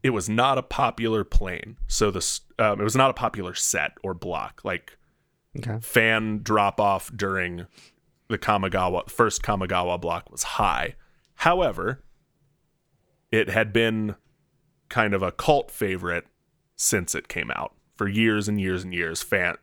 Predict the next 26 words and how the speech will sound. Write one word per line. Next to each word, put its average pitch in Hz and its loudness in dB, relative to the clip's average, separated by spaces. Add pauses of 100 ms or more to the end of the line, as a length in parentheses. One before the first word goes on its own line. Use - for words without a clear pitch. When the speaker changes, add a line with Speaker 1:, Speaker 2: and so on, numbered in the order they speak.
(280)
Speaker 1:
people 92 0
who 95 -2
stuck - 0
with 98 -2
the 95 -4
game 87 -2
asked, 80 0
like, 87 -4
"When 160 0
are 175 0
we 165 2
going 156 2
back 143 2
to 123 -6
Kamigawa?" 117 2
And 82 -10
the 85 -6
answer 101 -2
was 92 -4
always, 87 -4 (520)
"We 104 0
probably 135 4
aren't." 85 -4 (640)
Didn't 123 2
sell 110 4
well. 107 2